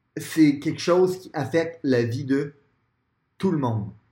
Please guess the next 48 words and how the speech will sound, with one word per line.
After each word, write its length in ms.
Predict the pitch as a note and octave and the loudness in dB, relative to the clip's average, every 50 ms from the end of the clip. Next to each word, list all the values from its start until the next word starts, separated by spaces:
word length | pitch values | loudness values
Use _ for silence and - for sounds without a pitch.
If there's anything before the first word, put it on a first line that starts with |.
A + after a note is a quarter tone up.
| _ _ _ _ _ _ _ _ _ _ _ _ | _ _ _ _ _ _ _ _ _ _ _ _
Tout 120 | - D#3 D3+ | -4 -2 0
le 60 | D3 | 0
monde, 260 | D3 D3+ D#3+ D#3 D3 | 0 -2 -2 -4 -4
tout 80 | D#3 D3 | -4 -4
le 60 | C#3 | -2
monde, 380 | C#3 C3+ C#3 D#3+ E3+ D#3 C#3 | -2 -4 -4 -4 -6 -8 -8
le 220 | B2 A#2 A2+ A2 A2 | -4 -2 -2 -2 -2
coût 260 | A2 - - F3 E3 | -4 -8 -10 -8 -6
de 100 | C3+ A#2 | -6 -8
toute 300 | A2+ - D#3+ D#3+ D#3+ - _ - | -4 -2 -2 -4 -4 -6 _ -20
chose 440 | - - - C#3+ D#3 D3+ A#2+ A2 | -12 -6 -4 -2 -2 -2 -4 -6
va 60 | A2 G#2+ | -10 -10
continuer 600 | A2 - C#3+ C#3 B2 - - C#3 C#3 C#3+ C#3 C3 | -10 -10 -10 -10 -12 -12 -12 -10 -6 -4 -4 -2
à 120 | A#2+ A#2 | -2 -2
augmenter. 480 | A2+ A2+ A2+ A2 G#2 G#2+ - - - _ _ _ _ _ - - _ _ | -2 -2 -2 -2 -4 -4 -8 -14 -18 _ _ _ _ _ -20 -20 _ _
Parce 100 | _ _ | _ _
que 100 | - G#2+ - | -14 -8 -6
quand 140 | D3 C3+ B2 | -4 -4 -4
ton 160 | A#2+ B2 A#2 | -4 -6 -6
coût 220 | A2+ A2+ C#3+ C#3 | -8 -8 -6 -6
d'importation 680 | C3 A#2+ A2 A#2+ A2 - A2+ A2 G#2+ A2 - C3 B2 A#2 | -6 -6 -6 -8 -8 -8 -8 -8 -8 -8 -6 -6 -6 -4
augmente, 400 | A2+ G#2+ G#2+ A#2 A2 A2+ F3+ F3 | -4 -4 -4 -4 -4 -4 -6 -6
ben 100 | C3 A2+ | -6 -4
éventuellement, 420 | A2+ A2 G#2+ G#2+ - A2+ A#2 B2+ | -4 -6 -6 -8 -8 -8 -8 -8
il 20 | C3 | -8
y 40 | |
a 20 | - | -10
quelqu'un 180 | - - - B2 | -14 -16 -18 -18
qu'il 60 | A#2 | -16
faut 120 | - - A2+ | -18 -20 -18
qu'il 100 | - - | -14 -12
paye 140 | B2+ A#2 A2 | -10 -10 -10
la 80 | G#2 | -10
facture, 340 | G#2+ G#2+ G#2+ - - F3+ F3 | -10 -12 -14 -12 -10 -10 -10
puis 220 | C3+ A#2 A2 A2 - _ _ - | -10 -10 -12 -12 -14 _ _ -10
la 100 | A2 G#2+ | -8 -8
personne 300 | A2+ A2 - C3+ B2+ A2+ | -8 -8 -8 -8 -10 -12
qui 100 | - _ _ _ _ - | -14 _ _ _ _ -8
paye 160 | A#2 A2+ A2 | -6 -6 -6
la 100 | A2 - | -8 -10
facture, 320 | - - - - D3 D#3 | -12 -16 -12 -10 -8 -6
éventuellement, 480 | C#3+ A2 G#2 G2+ - G2+ G#2 A#2+ - - - - - _ _ _ | -6 -6 -8 -8 -10 -8 -8 -8 -8 -8 -10 -14 -20 _ _ _
c'est 240 | _ _ - A#2+ A2+ | _ _ -12 -10 -8
tout 100 | A2+ C3 | -8 -8
le 60 | B2+ | -6
temps 140 | B2+ C#3 C3+ | -6 -6 -6
le 60 | B2+ | -6
consommateur. 560 | A#2+ A#2+ A#2 A#2 B2 A2 G2+ - - - - | -6 -8 -8 -8 -6 -8 -8 -10 -12 -16 -20